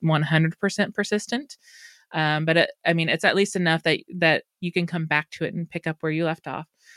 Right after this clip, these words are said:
Um, it also is, um, saving things on a regular basis. So there's a timeline in one of these tabs where you can kinda just go back and, like,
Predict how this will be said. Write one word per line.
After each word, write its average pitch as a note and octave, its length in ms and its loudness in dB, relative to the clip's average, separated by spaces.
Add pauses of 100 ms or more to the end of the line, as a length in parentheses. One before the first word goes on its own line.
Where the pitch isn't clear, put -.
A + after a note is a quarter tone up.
(280)
Um, E3 240 0
it F3+ 120 0
also F#3 480 4
is, D#3+ 640 4
um, E3 540 -2 (920)
saving F3 580 2
things D#3+ 300 0
on D#3 100 0
a D3 60 -2
regular E3 400 0
basis. G#3 420 0
So F3+ 80 0
there's E3 200 0
a E3 40 -6
timeline F3+ 800 -2 (500)
in D#3+ 160 0
one D#3+ 140 0
of D#3 80 -2
these D#3+ 200 -2
tabs D#3 460 -2
where D#3 120 -2
you D#3 140 -2
can E3 200 -6
kinda D#3+ 240 -4
just D3+ 180 -8
go D3+ 100 -4
back D#3+ 280 0
and, D3 100 -8
like, D3 180 -8